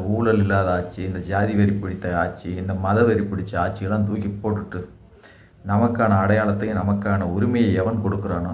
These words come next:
அவனை மதிக்கணும். முதலில் வந்து இந்த மக்களுக்கு என்ன தேவைன்னா, ஜாதி வாரி கணக்கெடுப்பு நடத்தி அனைத்து சமுதாயத்திற்கும் கல்வி, வேலைவாய்ப்பு, அரசியல் பங்கீடு சமமாக கொடுக்க வேண்டும்.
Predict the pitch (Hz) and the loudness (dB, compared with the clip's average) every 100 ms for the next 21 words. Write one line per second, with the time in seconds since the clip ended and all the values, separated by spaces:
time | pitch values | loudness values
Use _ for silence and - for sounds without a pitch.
0 | - 87 85 82 82 - - - - 101 | -6 -6 -4 -6 -8 -12 -14 -16 -2 2
1 | 104 107 101 98 110 104 90 90 120 110 | 4 4 0 0 2 2 0 -2 -4 -4
2 | 95 98 92 90 82 85 101 98 92 90 | -2 -2 -2 -2 -4 -4 -4 -4 -4 0
3 | 107 101 101 95 95 92 104 101 90 101 | 2 4 4 4 0 0 -2 -4 -4 -2
4 | 98 95 - 85 87 85 - 98 101 95 | -2 -4 -4 -4 -4 -4 -8 -8 -6 -4
5 | 95 120 - 107 104 101 104 98 101 - | -2 0 -2 -4 -2 2 2 2 0 -4
6 | 117 98 95 101 104 98 101 101 98 101 | -4 0 2 4 4 2 4 4 4 2
7 | 90 90 101 101 101 92 98 104 101 92 | 0 0 0 0 -2 -4 -4 -2 -2 -2
8 | 95 92 92 92 90 87 85 82 82 - | -2 -2 -4 -6 -8 -8 -10 -10 -10 -10